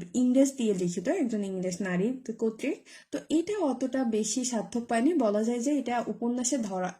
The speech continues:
বাঁধাও না, এটা গল্প গ্রন্থের কাছাকাছি গেছে। তারপরে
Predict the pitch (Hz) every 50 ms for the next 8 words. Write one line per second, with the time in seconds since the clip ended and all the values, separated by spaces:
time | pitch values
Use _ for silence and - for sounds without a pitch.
0 | 202 196 202 208 202 208 220 247 247 254 285 359 466 453 427 - - 240 240 277
1 | 254 220 208 190 190 202 208 - - 247 233 240 233 233 254 240 233 247 240 233
2 | 214 202 180 - 220 - 214 208 - 233 226 226 233 - 349 349 - - 226 226
3 | 269 294 - 285 233 196 202 269 392